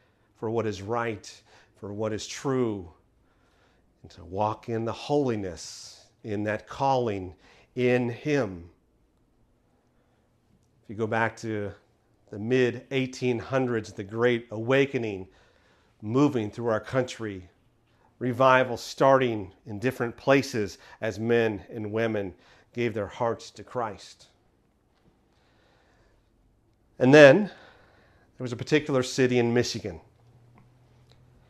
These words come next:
People gathered to talk about what was taking place.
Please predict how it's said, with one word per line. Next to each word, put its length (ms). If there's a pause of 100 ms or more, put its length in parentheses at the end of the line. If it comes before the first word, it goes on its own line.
(460)
People 240
gathered 460
to 60
talk 480
about 340
what 200
was 160
taking 340
place. 580